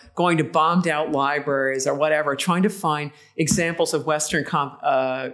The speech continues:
constitutions so they can pull it all together. It's long before there's an internet where you can figure these things out. And they're figuring out what the constitution's gonna be. And so he just, they cook it up over the week. And what the Jap-, the Japanese think,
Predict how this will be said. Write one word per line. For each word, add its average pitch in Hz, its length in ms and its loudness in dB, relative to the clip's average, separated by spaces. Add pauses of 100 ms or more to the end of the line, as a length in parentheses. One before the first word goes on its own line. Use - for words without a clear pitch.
constitutions 156 720 0
so 147 60 -12
they 147 100 4
can 147 140 -4
pull 165 240 0
it 151 40 2
all 139 140 2
together. 135 460 -4
It's 131 200 -6
long 160 360 2
before 175 180 0
there's 165 180 -2
an 170 80 -4
internet 156 420 -2
where 156 80 -2
you 147 60 -6
can 156 100 -4
figure 151 260 0
these 139 200 -2
things 147 240 -4
out. 139 300 -4 (640)
And 175 160 2
they're 170 400 -4
figuring 196 240 2
out 180 60 -2
what 175 100 2
the 175 80 -2
constitution's 156 640 -4
gonna 147 160 -8
be. 139 220 -8 (600)
And 196 240 4
so 185 300 2
he 196 160 2
just, 185 260 -2
they 185 120 2
cook 190 260 0
it 165 100 0
up 147 160 0
over 139 220 -2
the 135 100 -2
week. 135 360 -6 (580)
And 180 580 2 (260)
what 196 280 0
the 202 80 4
Jap-, 185 600 -2 (140)
the 160 380 0
Japanese 196 640 0
think, 131 460 -2